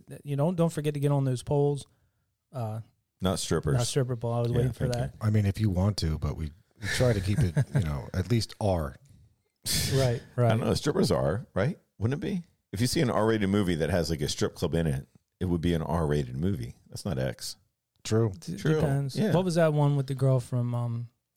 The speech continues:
Speaker 1: she got naked in that?
Speaker 3: Striptease.
Speaker 1: Striptease, yeah, yeah. What was she from? Saved by the Bell?
Speaker 2: Saved by the Bell,
Speaker 1: Is
Speaker 2: yeah.
Speaker 1: that rated R?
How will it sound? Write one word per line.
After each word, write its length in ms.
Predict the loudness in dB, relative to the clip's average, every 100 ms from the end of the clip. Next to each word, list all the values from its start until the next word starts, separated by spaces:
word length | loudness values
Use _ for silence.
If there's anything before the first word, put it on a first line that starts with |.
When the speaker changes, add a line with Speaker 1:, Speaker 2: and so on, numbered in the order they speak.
| _ _ _ _ _ _ _
Speaker 1:
she 180 | -4 0
got 180 | 2 0
naked 320 | -2 -4 -4
in 100 | -6
that? 240 | -6 -8 -12 -4
Speaker 3:
Striptease. 280 | 2 4
Speaker 1:
Striptease, 480 | 4 4 4 2 0
yeah, 180 | 0 0
yeah. 220 | 0 0 -2
What 140 | -2
was 80 | 0
she 120 | 0
from? 240 | 0 -4
Saved 240 | 0 0 2
by 120 | 0
the 80 | 0
Bell? 160 | 2
Speaker 2:
Saved 140 | 2 2
by 100 | 2
the 80 | 4
Bell, 220 | 2 2
Speaker 1:
Is 80 | 2
Speaker 2:
yeah. 120 | 2
Speaker 1:
that 60 | 2
rated 260 | 2 2
R? 260 | 2 2